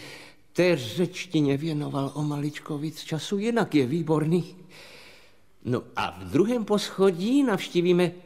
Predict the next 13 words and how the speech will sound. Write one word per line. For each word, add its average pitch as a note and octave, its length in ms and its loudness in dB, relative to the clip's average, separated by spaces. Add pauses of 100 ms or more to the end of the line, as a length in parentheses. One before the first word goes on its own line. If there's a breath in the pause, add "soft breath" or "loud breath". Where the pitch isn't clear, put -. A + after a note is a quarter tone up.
indického C3 960 4
studenta. B2 520 -2
Je C4+ 120 -4
to A3 120 -4
takový F3+ 500 2 (1500 loud breath)
nevyzpytatelný F3 840 6
mládenec, F3+ 480 2
nikdy D#3 220 2
nevíte, C#3+ 300 2
co C#3+ 120 -2
si D#3 140 0
myslí, E3+ 300 2
ale C#3+ 160 6